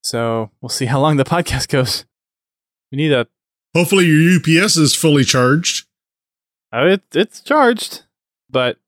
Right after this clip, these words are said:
Speaker 1: I'm not sure if the actual O T N is on battery. It's supposed to be.
Speaker 2: Uh,
Speaker 1: Last
Speaker 2: I
Speaker 1: time
Speaker 2: guess
Speaker 1: we had
Speaker 2: we'll
Speaker 1: a
Speaker 2: find out.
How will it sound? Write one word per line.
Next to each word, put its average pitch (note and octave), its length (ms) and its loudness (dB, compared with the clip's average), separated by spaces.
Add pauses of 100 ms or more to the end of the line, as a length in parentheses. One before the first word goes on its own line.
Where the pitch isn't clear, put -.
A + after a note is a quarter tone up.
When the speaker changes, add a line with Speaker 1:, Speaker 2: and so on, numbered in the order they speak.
(380)
Speaker 1:
I'm C3+ 60 -6
not E3 160 -2
sure D#3+ 260 2
if C3 180 -4
the C#3 120 -2
actual C3 640 0
O C3+ 120 0
T B2+ 300 -6
N A#2+ 320 -2
is - 480 -12 (640)
on A2+ 140 -10
battery. G#2 320 -6
It's - 140 -16
supposed - 360 0
to A#2+ 60 -6
be. G2+ 280 -6 (420)
Speaker 2:
Uh, - 60 -4 (140)
Speaker 1:
Last A2+ 500 2
Speaker 2:
I - 20 2
Speaker 1:
time B2+ 100 2
Speaker 2:
guess D3+ 60 2
Speaker 1:
we C#3+ 60 2
had C#3+ 80 6
Speaker 2:
we'll C3 60 4
Speaker 1:
a B2+ 40 0
Speaker 2:
find C#3 220 2
out. D3+ 300 -2